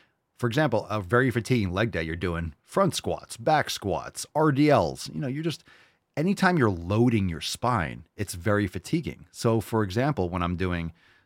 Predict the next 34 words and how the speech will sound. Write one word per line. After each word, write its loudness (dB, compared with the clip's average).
a -10
leg 0
workout 2
or -2
a -6
quad 2
workout, 2
you 0
know, 0
I'll, 0
I'll 0
pick, -6
I'll 0
do 2
the 0
most 0
fatiguing -4
exercise -8
first. -4
It's -6
usually -2
gonna -2
be, -4
lately -4
it's -6
been, -4
for -10
my -6
quad 0
workouts, -2
it's -10
been -6
pendulum 0
squats. -10